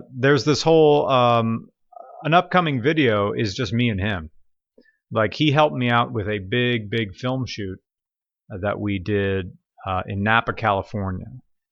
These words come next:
And, uh, I got to drive, you know, the best car, the best car I've seen all year. And probably,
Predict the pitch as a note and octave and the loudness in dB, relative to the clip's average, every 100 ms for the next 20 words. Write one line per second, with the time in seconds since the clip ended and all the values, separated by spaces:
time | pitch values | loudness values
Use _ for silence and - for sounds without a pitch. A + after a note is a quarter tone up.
0 | _ _ - F#2 F2+ F2 F2 F2+ E2+ E2+ | _ _ -10 -8 -6 -6 -6 -6 -4 -6
1 | A2 A#2+ A#2+ A#2+ A#2+ A2 A2 G#2 G2+ F#2+ | -2 0 2 0 -2 -8 0 2 2 0
2 | F2+ E2 _ _ _ _ _ _ _ - | -4 -10 _ _ _ _ _ _ _ -10
3 | E2+ D#2+ D#2+ _ _ _ C3+ F#2 F2 A2+ | -8 -8 -12 _ _ _ -16 -10 -2 2
4 | A2+ A2+ G2+ G#2+ G2+ - - A2 - _ | 4 2 2 -2 -2 -4 -8 -6 -8 _
5 | _ _ _ _ _ _ _ _ _ _ | _ _ _ _ _ _ _ _ _ _
6 | _ - F#2 C3 B2+ A2+ G#2 - G#2+ F#2+ | _ -14 0 2 2 2 0 -2 0 2
7 | F2 E2 _ _ _ _ - F#2 - G2+ | 0 -4 _ _ _ _ -8 -8 -6 -6
8 | F2 D#2+ - - F2+ F2 E2 - - _ | -8 -10 -12 -8 -8 -8 -10 -14 -18 _
9 | _ _ _ G2+ - G#2+ F#2+ G2 E2+ | _ _ _ -10 -2 0 0 -4 -8